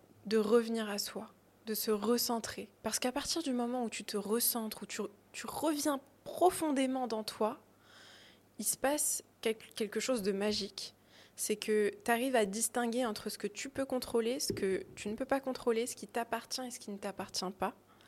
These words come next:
Et tu commences à faire ce travail de te donner de l'amour à toi-même en dehors de ta capacité à sauver l'autre. À ce moment-là, tu peux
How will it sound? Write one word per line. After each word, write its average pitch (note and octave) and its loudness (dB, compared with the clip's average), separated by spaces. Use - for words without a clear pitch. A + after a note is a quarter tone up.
Et G#3+ 6
tu - -2
commences B3+ 4
à G#3+ 2
faire G#3+ -4
ce A3 -2
travail A3 -2
de G3+ -2
te F#3+ -6
donner A3 2
de G3+ -2
l'amour G#3+ 2
à G3 0
toi-même G#3+ 0
en G#3 -2
dehors A3 4
de G#3 -2
ta G3+ -4
capacité G3+ -2
à G3 0
sauver G3 0
l'autre. - -6
À B3 4
ce C4+ 2
moment-là, B3 4
tu - -8
peux G#3+ 2